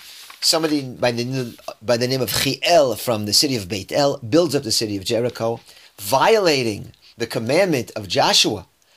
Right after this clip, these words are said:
not to build up Jericho. We saw that verse after the miracle,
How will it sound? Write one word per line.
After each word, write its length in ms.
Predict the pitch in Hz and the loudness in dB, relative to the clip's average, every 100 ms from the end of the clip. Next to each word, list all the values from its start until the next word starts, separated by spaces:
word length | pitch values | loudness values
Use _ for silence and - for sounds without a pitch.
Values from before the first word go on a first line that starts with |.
| _ - | _ -12
not 340 | 107 156 226 | 0 2 2
to 80 | 220 | 2
build 240 | 156 147 | 4 2
up 180 | 113 98 | 2 -2
Jericho. 560 | - 92 87 95 139 180 _ _ _ _ _ - - _ _ _ _ | -4 -6 -8 -8 -10 -12 _ _ _ _ _ -20 -20 _ _ _ _
We 100 | 117 | -4
saw 260 | 117 123 120 | -2 0 -2
that 320 | 110 101 92 _ _ - | -2 -4 -8 _ _ -8
verse 260 | 107 120 | -4 -2
after 420 | - 143 143 135 | 0 0 0 -4
the 300 | 110 107 95 - _ _ _ - | -4 -6 -8 -14 _ _ _ -20
miracle, 760 | 90 90 123 147 147 139 139 | -14 -4 0 0 -2 -8 -10